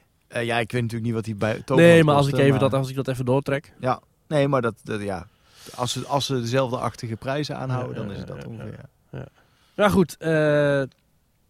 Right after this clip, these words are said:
Speaker 2: en er zijn kleine scènes, er zijn grote scènes, er zijn smalle
Speaker 1: Mhm.
Speaker 2: gangetjes, er zijn, het, het verhaal dat wordt verteld is dus die hele opbouw van, is het nou echt waar dat er in die
Speaker 1: Bestaan die... beesten?
Speaker 2: Ja, is het nou echt... Is dat echt... het is wel zo dat die, de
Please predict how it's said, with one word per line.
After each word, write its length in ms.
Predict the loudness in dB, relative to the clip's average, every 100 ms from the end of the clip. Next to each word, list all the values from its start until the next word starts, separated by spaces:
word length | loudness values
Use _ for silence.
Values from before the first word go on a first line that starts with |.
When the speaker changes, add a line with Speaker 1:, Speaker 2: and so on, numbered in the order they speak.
| _ _ _ _ _ _
Speaker 2:
en 180 | 0 2
er 60 |
zijn 140 | 0 0
kleine 260 | 2 2
scènes, 360 | 2 0 0 -2
er 60 | -2
zijn 120 | 0
grote 280 | 0 0 -2
scènes, 220 | -4 -4
er 60 | -4
zijn 140 | -6
smalle 260 | -2 0 0
Speaker 1:
Mhm. 80 | 0
Speaker 2:
gangetjes, 380 | -2 -2 -4 -4
er 60 |
zijn, 300 | -4 -6 -10 -18 _
het, 240 | -20 -20
het 160 | -18 -8
verhaal 220 | 0 2
dat 120 | 2 0
wordt 140 | -4
verteld 360 | 0 2 2 -2
is 120 | -4
dus 220 | -4 -2
die 100 | 0
hele 160 | 0 -2
opbouw 420 | -4 -2 0 0
van, 260 | 0 -2 -4 _ _ _ _ _ _ _
is 200 | -2 0
het 100 | 2
nou 140 | 2
echt 200 | 0 -4
waar 240 | 0 2 2
dat 180 | 0 0
er 60 |
in 80 | -2
die 100 | 0
Speaker 1:
Bestaan 220 | 2 0
die... 180 | -4 -6
beesten? 540 | -6 -8 -10 -14 -14 -6
Speaker 2:
Ja, 260 | -4 -2
is 160 | -4 -6
het 80 | -2
nou 200 | 0 0
echt... 220 | -4 -10
Is 140 | -12 -10
dat 160 | -10
echt... 160 | -12 -12 -16 -18 -20
het 120 | -14 -4
is 80 |
wel 180 | 2 2
zo 100 | 2
dat 180 | 0 0
die, 260 | -2 -4 -8
de 280 | -14 -2 -2